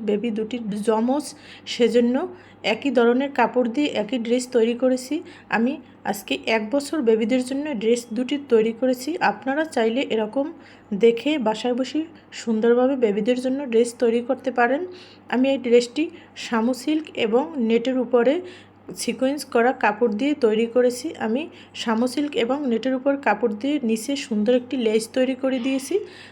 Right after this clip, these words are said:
তারপর আমি উপরে বুকে একটু নেটের উপরে কাজ করা কাপড় দিয়ে ডিজাইন করে দিয়েছি এবং একটি ফুল বানিয়ে দিয়েছি একই কাপড় দিয়ে। আপনারা চাইলে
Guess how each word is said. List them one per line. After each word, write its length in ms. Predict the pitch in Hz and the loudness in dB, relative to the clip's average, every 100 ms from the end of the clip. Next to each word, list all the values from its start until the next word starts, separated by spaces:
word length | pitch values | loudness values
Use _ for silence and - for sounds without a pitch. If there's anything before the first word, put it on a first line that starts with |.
| - | -4
তারপর 320 | - 226 226 262 | 2 2 4 2
আমি 140 | 285 302 | 2 -2
উপরে 340 | 226 - 247 285 | -2 2 2 2
বুকে 360 | 226 226 214 285 | 0 -2 -2 -4
একটু 260 | 277 - 320 359 - - - | -4 -4 -4 -4 -10 -20 -4
নেটের 340 | 220 233 254 269 | 2 4 4 0
উপরে 280 | 269 285 311 - | 2 0 0 -4
কাজ 180 | - 214 | -2 -2
করা 200 | - 269 277 | 0 0 2
কাপড় 380 | 254 214 233 | 0 0 -2
দিয়ে 240 | 214 254 302 | -2 -2 -2
ডিজাইন 360 | 240 220 220 247 | -2 -2 0 0
করে 200 | 254 262 | 2 0
দিয়েছি 340 | 226 269 269 320 | 0 -4 -4 -4
এবং 240 | 247 214 254 | -2 0 -2
একটি 220 | 254 247 320 359 | -2 -2 -4 -4
ফুল 260 | - 233 233 | -2 0 2
বানিয়ে 320 | 240 254 262 | 2 2 0
দিয়েছি 340 | 247 269 269 - | -2 -2 -2 -2
একই 260 | 214 208 269 | -2 -2 -2
কাপড় 360 | 226 214 240 | -2 0 -2
দিয়ে। 220 | 220 277 330 359 - - - | -2 -2 -2 -4 -12 -20 -4
আপনারা 420 | 202 214 254 285 320 | 0 0 -2 -2 0
চাইলে 360 | 302 240 240 | 2 2 2